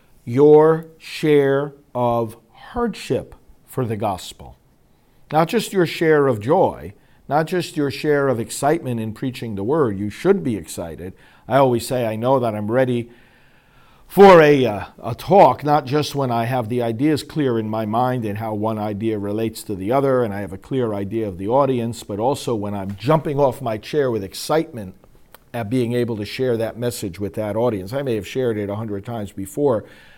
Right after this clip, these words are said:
but that's a new audience, many of whom have never heard it before. And so I jump up with excitement. When I have that excitement, together with all those other factors, I know I'm ready to give the talk.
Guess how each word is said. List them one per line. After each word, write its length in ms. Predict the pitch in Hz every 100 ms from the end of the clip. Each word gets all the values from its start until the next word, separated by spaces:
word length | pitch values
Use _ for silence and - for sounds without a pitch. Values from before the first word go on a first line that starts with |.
| _
but 80 | 127
that's 260 | 131 147 -
a 60 |
new 280 | 131 143 147
audience, 480 | 160 170 135 110 113
many 220 | 120 117
of 100 | 113
whom 180 | 131 127
have 100 | 110
never 240 | 117 101
heard 280 | 98 - 190
it 120 | 156
before. 500 | - 92 - 62 76 - _ _ -
And 100 | 113
so 140 | - 117
I 160 | 117 -
jump 280 | - 143 113
up 180 | 135 -
with 140 | 120
excitement. 420 | 101 - 151 147 107
When 120 | 104
I 40 |
have 220 | 110 127
that 160 | 127 107
excitement, 480 | 104 - 156 107 95
together 280 | 101 117 131
with 120 | 135
all 120 | 139
those 200 | 135 123
other 160 | 123 120
factors, 500 | 147 147 - 110 107
I 100 | 110
know 200 | 110 107
I'm 120 | 104
ready 300 | 117 104 98 - - - _
to 60 | 127
give 240 | 135 101
the 80 | 113
talk. 480 | - 277 147 -